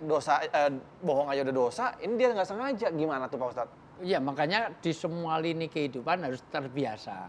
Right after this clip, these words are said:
Speaker 2: Karena orang bohong itu selamanya nanti, satu, dia pasti nggak tenang.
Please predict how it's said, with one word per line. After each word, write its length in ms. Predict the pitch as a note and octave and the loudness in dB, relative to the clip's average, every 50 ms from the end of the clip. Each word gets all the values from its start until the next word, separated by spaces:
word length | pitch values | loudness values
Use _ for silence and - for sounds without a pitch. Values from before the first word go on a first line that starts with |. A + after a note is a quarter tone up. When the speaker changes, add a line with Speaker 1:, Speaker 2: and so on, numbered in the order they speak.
| - - - - - - - - - - - - - - - - - | -16 -18 -20 -20 -20 -20 -20 -20 -20 -20 -20 -20 -20 -20 -20 -14 -6
Speaker 2:
Karena 400 | - B2+ B2 A#2+ C3 D#3 E3+ F3 - D#3 | -4 -4 -2 -2 -2 -4 -6 -6 -6 -4
orang 240 | D3 D#3 D#3 D3+ C#3+ B2 | -2 -2 -2 -2 -2 -2
bohong 400 | C#3 C3+ B2 C3 C#3 C#3 C#3+ C3+ | -2 -2 2 2 0 0 0 -4
itu 240 | C3 - G3 G3+ F#3 | -6 -4 -4 -6 -6
selamanya 720 | E3+ - - - F3+ E3+ E3 D#3+ D#3+ D#3 D#3 E3 F#3 F#3+ | -8 -8 -2 0 2 2 2 2 0 -4 -2 -2 -2 -2
nanti, 480 | F3+ E3 D3 C#3 B2+ C#3+ D3 D#3 F#3 - | -2 -2 -4 -2 -2 -2 -2 -2 -2 -4
satu, 480 | - - E3+ D#3 D3+ - F3 E3+ C3+ G#2+ G2 - - - - - - | -6 -2 -2 -2 0 2 2 2 2 0 -4 -12 -20 -20 -20 -20 -10
dia 160 | - - D3 D#3 | -2 0 0 2
pasti 240 | - D#3+ - - | 2 0 -2 0
nggak 180 | F3 D3+ C3+ A#2 - | -2 -2 -2 -4 -4
tenang. 200 | B2 B2 G#2 F2 | -8 -8 -8 -12